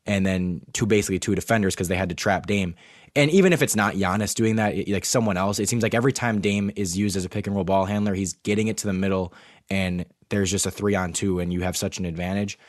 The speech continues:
I wanna see them do that more and more and more as the season goes along and as they get more comfortable and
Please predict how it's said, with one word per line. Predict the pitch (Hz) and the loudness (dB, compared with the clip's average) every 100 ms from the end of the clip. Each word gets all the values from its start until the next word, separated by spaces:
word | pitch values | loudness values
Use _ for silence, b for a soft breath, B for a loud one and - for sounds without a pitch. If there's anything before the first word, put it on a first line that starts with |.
| b b b b - | b b b b -2
I | 113 | 4
wanna | 139 135 | 4 4
see | 139 | 4
them | 120 | 4
do | 113 | 6
that | 107 95 | 4 4
more | 107 101 | 2 2
and | 92 | 2
more | 101 95 | 2 0
and | 87 | 0
more | 95 95 | 0 0
as | 92 | 0
the | 85 | -2
season | - 98 101 | -2 0 0
goes | 101 98 | 0 0
along | 101 98 95 | 2 2 2
and | 90 | 0
as | 87 | -2
they | 90 | -2
get | 90 92 | -2 -4
more | 87 | -6
comfortable | - 101 - 92 92 92 | -4 -4 -2 -2 0 0
and | 85 | -2